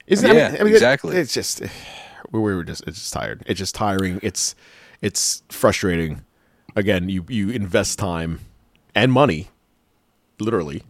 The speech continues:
Speaker 1: <laughs> into this product. When you go to see a sh-, these shows, you go to see these house shows, you go to see these pay-per-views, you're investing time and money into something that you want to be entertained by.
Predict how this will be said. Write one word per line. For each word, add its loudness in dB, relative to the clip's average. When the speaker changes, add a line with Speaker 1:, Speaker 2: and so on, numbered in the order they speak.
Speaker 1:
<laughs> -4
into 2
this 0
product. 0
When -4
you -4
go 2
to -8
see 0
a 4
sh-, -4
these -4
shows, -2
you -6
go 4
to 2
see -2
these 0
house 2
shows, 2
you 0
go 0
to -4
see -4
these -4
pay-per-views, -2
you're 2
investing 2
time 2
and 2
money 0
into -6
something -2
that -4
you 0
want -2
to -4
be -2
entertained -6
by. -8